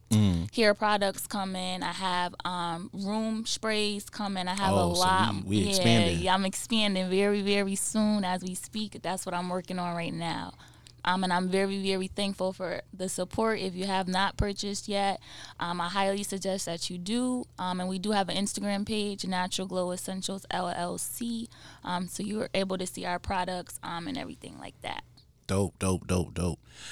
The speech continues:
Speaker 1: So now the name Natural Glow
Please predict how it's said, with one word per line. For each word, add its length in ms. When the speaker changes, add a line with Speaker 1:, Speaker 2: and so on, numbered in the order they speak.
Speaker 1:
So 460
now 480
the 140
name 440
Natural 400
Glow 360